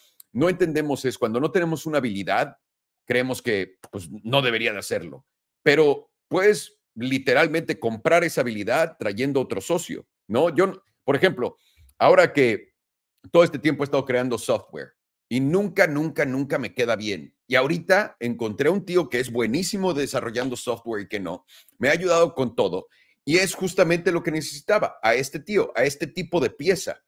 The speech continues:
Porque a mí no me queda absolutamente nada compara-, nada bien comparado con lo que él puede hacer.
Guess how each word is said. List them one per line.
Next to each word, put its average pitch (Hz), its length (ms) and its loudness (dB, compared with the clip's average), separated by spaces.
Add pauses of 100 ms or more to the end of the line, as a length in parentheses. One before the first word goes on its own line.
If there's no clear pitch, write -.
(280)
Porque - 260 -2
a 131 60 6
mí 151 200 0
no 180 200 0
me 180 160 -2
queda 143 420 4
absolutamente 135 960 -2
nada 113 640 0
compara-, 110 520 -2
nada 127 260 0
bien 123 240 -4
comparado 113 420 -6
con 98 140 -8
lo 90 80 -10
que - 80 -8
él 107 80 -8
puede 95 220 -6
hacer. - 340 -4